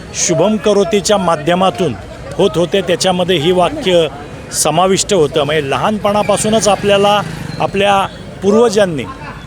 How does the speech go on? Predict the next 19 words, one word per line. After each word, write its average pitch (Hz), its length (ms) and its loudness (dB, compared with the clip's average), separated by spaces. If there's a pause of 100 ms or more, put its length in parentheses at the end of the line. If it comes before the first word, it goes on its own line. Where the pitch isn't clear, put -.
(100)
आपल्या 202 260 0
संस्कृतीने 208 760 0
शिकवलं 180 440 0
आहे 180 120 2
की 180 160 -2
आरोग्य 170 420 2
ही 180 160 0
धनसंपदा 151 680 0
आहे 123 280 0 (560)
आणि 156 180 0
ती 240 260 2
जपण्याचं 190 640 0 (120)
काम 180 220 2 (580)
आपण 185 220 0
सर्वांनी 165 480 0
केलं 147 300 0
पाहिजे. 107 320 -2 (500)
आणि 151 160 0
आज 180 340 0